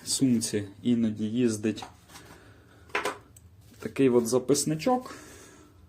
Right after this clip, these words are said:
Теж кому треба, кому не треба. В мене робота вимагає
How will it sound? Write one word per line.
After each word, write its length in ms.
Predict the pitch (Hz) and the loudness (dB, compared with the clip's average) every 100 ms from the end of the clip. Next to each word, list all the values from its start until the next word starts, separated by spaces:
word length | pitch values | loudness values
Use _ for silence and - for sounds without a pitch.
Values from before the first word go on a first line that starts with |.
| - - - - - - - - - - - - - | -20 -20 -20 -20 -20 -20 -20 -20 -20 -20 -20 -14 6
Теж 220 | 143 - | 6 6
кому 260 | 147 170 | 2 2
треба, 380 | 190 233 220 180 | 2 4 6 6
кому 280 | - 147 151 | 6 6 8
не 120 | 147 | 6
треба. 340 | 147 180 170 131 | 6 4 6 6
В 40 | |
мене 240 | 139 139 | 8 8
робота 340 | 117 123 131 110 | 8 8 8 8
вимагає 680 | 110 113 113 120 110 104 | 6 4 4 6 6 4